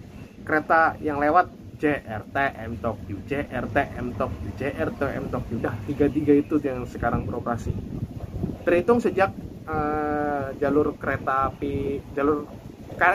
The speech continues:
L ya, yang lebih tepatnya di Ancol, operasi. Baru kesampaian, guys. Karena saya sudah berhasil mematahkan stigma kalau, eh, hobi saya itu bukanlah hobi yang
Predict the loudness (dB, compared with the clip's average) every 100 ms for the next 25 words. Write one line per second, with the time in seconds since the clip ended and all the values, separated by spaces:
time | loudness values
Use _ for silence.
0 | 4 0 -4 -6 -8 -4 -6 -4 -4 -4
1 | -2 -4 -4 -12 -8 -6 -6 -8 -8 -10
2 | -12 -14 -14 -10 -8 -8 -10 -6 -6 -6
3 | -8 -8 -8 -10 -14 -12 -14 -10 -2 -2
4 | 0 0 0 -4 -6 -10 -12 -12 -14 -16
5 | -18 -18 -16 -16 -16 -16 -14 -8 0 0
6 | 0 2 2 2 0 0 0 -4 -6 -2
7 | -2 -2 -6 -6 -4 0 0 -2 -4 -10
8 | -16 -16 -16 -14 -16 -10 -6 -4 -2 -2
9 | -4 -2 4 4 6 0 0 -2 -2 -6
10 | -8 -8 -8 -6 -2 -2 -4 -4 -4 -2
11 | -2 -2 -6 -8